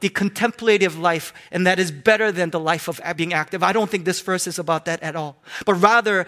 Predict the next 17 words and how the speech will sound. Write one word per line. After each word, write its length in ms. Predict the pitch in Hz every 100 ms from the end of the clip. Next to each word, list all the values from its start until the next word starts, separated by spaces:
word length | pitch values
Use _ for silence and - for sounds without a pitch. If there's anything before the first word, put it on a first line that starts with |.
| - -
I 100 | 180
think 320 | - 269 220
this 180 | 240 233
is 140 | -
about 320 | 202 196 180
verse 240 | 175 180 -
forty-one. 560 | - 240 233 208 196
Let's 180 | 196 -
go 140 | 208
back 360 | 185 - 226 220
to 80 | 185
that. 120 | 180
This 200 | 208 -
is 100 | 202
what 160 | 185 165
it 60 |
says, 320 | - 156 147